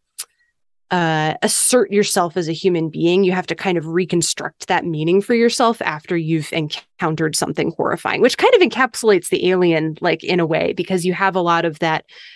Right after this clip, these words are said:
very vaginal and, and very, um, Freudian imagery that kind of ties into that idea of it's abject, it's gross, it's dripping, it probably smells bad, it looks unsettling.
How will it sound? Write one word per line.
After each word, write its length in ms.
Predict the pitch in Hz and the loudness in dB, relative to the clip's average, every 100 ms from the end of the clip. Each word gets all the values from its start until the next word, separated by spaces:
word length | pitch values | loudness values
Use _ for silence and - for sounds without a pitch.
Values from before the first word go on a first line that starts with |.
| _ | _
very 260 | 196 196 180 | 2 4 2
vaginal 640 | 170 160 160 170 160 160 | 2 0 0 0 2 2
and, 280 | - 160 160 | 0 -2 -2
and 180 | 175 170 | -2 0
very, 420 | 170 160 160 160 - | 2 2 2 0 0
um, 360 | 156 151 147 - - _ _ - - | -2 0 -2 -4 -18 _ _ -20 2
Freudian 520 | 202 190 180 170 156 | 6 6 4 2 0
imagery 680 | - 156 175 175 226 240 233 _ _ _ _ | 0 2 2 2 2 2 0 _ _ _ _
that 400 | 170 180 170 - _ _ - | -2 0 0 -2 _ _ -18
kind 320 | - 202 185 | -2 0 2
of 140 | 175 | -2
ties 440 | - - 175 170 160 | -8 -4 0 0 2
into 260 | 180 170 | 2 2
that 220 | 165 160 156 | 0 0 0
idea 460 | 156 156 160 160 | -2 0 0 0
of 320 | - 160 151 - | 0 -2 -4 -4
it's 180 | 175 - | -4 -2
abject, 460 | 175 175 170 156 180 | -2 -2 -2 -4 -4
it's 140 | - | -8
gross, 460 | - 180 165 151 - | 0 2 2 0 -4
it's 200 | 165 - | -4 -6
dripping, 560 | 175 180 180 180 160 160 | -2 -2 0 0 0 0
it 180 | 160 - | -4 -4
probably 440 | 196 190 185 190 | -2 0 2 0
smells 520 | 160 208 185 180 175 | 0 0 2 2 0
bad, 460 | - 165 160 156 151 | -2 -2 0 -2 -2
it 280 | 165 160 - | -4 -4 -8
looks 640 | 170 170 196 - - - - - | -8 0 0 0 -4 -6 -6 -2
unsettling. 960 | 185 180 160 180 175 175 165 156 156 | 0 0 0 0 0 0 -2 -2 -4